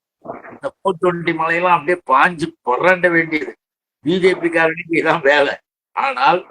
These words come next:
அவரை கூட அவர் பேசிய ஒரு பேச்சினுடைய சிறிய பாகத்தை எடுத்து போட்டு ஒரு கம்ப்ளைண்ட் பண்ணி, அதன் மூலமாக மக்களிடம், யாரு, இந்து மக்களிடம் எல்லாம் திமுகவுக்கு வந்து ஏதோ எதிர்ப்பு நிலைகள் வந்து விடுற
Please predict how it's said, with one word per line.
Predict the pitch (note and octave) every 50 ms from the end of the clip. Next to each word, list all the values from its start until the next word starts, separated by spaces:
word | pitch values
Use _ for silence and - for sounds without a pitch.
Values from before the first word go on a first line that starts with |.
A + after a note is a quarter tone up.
| - _ _ _ _ _ _ -
அவரை | E3 F3+ G3+ G#3 G#3 G#3 G3 - -
கூட | E3+ D#3+ C#3+ B2 B2 D#3 - - _ _ _ - C#3+
அவர் | E3+ G#3 A3 A3 G3 - -
பேசிய | F3+ G3 G#3 G3 - - F#3+ F#3+ F#3 F3
ஒரு | F3 E3 D#3+ -
பேச்சினுடைய | D3+ D#3+ E3+ E3 - E3+ E3 D3+ D#3 D3+ D3+ D3 D3 - - -
சிறிய | E3+ E3+ F3+ F3+ F3+ E3+ - D3+
பாகத்தை | D3 C#3+ C#3+ D3 - - C#3+ C#3+ C#3
எடுத்து | D3 C#3+ - D#3 C#3 _ -
போட்டு | C#3+ C#3+ B2 - D#3+ E3+ E3+ D#3+ - _ _ _ _ - D3
ஒரு | D3 C#3 - -
கம்ப்ளைண்ட் | C#3 C#3+ D3+ D#3+ D#3+ D#3+ D3+ C#3+ - -
பண்ணி, | C#3+ C#3 C#3+ D#3 E3 E3+ F3 _ - A#2+
அதன் | C3+ C#3+ D3 C#3+ C3 -
மூலமாக | D3+ D#3 D3+ C#3+ - - - - E3 E3+ E3 - - _ _ _ _ - A#2+
மக்களிடம், | C3+ C3+ _ - F3+ F#3 F3+ E3+ D#3 D3 - - - _ _ _ _ _ _ _ -
யாரு, | D3 D#3 E3+ D#3+ D3 B2+ - - - - - - B2+ D3
இந்து | D#3+ F3+ F#3 F3 G3 F3 E3 E3+
மக்களிடம் | E3 - - D#3 D3+ D3 D3 D3 D3 D3
எல்லாம் | C#3+ - - F3 - - - - _ _ _ _ _ - - D3+ - -
திமுகவுக்கு | F3 F#3+ F#3+ F3+ F3+ D#3 - E3 E3 E3 D#3 C#3+ D3+ D3+
வந்து | D3+ D#3 E3+ E3 D3+
ஏதோ | D3+ D#3+ D#3 C#3+ B2 - _ _ _ _ - C3 C#3+
எதிர்ப்பு | D#3 F#3 F#3 F#3 - E3+ D#3+
நிலைகள் | D#3+ D#3+ D3+ D3 D3+ D3 C#3+
வந்து | C#3+ D3 D3 D3+
விடுற | D3+ C#3+ C#3